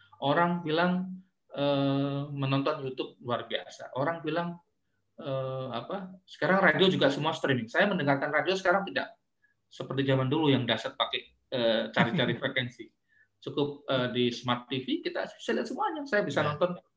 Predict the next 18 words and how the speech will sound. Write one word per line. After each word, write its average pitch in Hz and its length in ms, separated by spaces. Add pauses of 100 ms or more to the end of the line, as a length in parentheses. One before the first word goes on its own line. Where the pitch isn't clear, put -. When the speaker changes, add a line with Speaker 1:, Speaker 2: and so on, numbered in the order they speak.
(300)
Speaker 1:
ra-, 180 160
radio 180 320
saya, 175 400
eh, 175 80
sorry, 135 240
nonton. 127 400 (400)
Nonton 180 240
juga 220 160
kan 139 240
ada, 131 240
ada 135 80
Speaker 2:
Ya, 135 160
ada, 135 160
ada. 117 140 (680)
Speaker 1:
nonton 170 240
dan 180 160
mendengar, 196 480
eh, 170 240